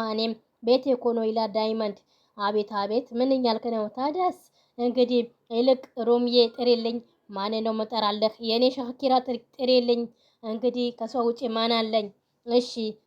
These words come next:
እጠራልሃለሁ» ትላለች ሮሚ ማለት ነው። ከዛ «አይንህ እንዲህ ብድ ብድ ያለ ነው እንዴ?»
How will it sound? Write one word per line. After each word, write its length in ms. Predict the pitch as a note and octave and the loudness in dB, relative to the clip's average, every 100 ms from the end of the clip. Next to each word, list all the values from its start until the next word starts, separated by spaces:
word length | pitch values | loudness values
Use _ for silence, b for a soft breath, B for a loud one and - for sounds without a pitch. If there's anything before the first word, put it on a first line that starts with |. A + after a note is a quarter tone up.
| - | -10
እጠራልሃለሁ» 680 | G#3+ A#3+ A3+ A3+ A3+ A3 A3 | -6 -2 0 0 -2 -4 -4
ትላለች 500 | A#3 G#3+ A3 A3 - - | -2 -2 0 -2 -2 -6
ሮሚ 260 | A#3 C4 A3+ G#3 | 2 2 2 -2
ማለት 340 | G#3 G#3 G#3+ A#3+ | -4 -2 -2 -2
ነው። 180 | A#3 G3+ - _ _ - | -4 -4 -8 _ _ -4
ከዛ 220 | A#3+ A3 A#3+ A3 - | -4 0 -2 -2 -8
«አይንህ 300 | A3 A3+ B3+ | -2 0 2
እንዲህ 240 | B3+ A#3 B3 | 2 0 -2
ብድ 200 | A#3 A3 B3 | -2 -2 -2
ብድ 180 | A#3+ C4 | -2 4
ያለ 220 | B3+ C4 | 4 4
ነው 160 | C#4+ C#4 | 2 0
እንዴ?» 160 | C4 | -2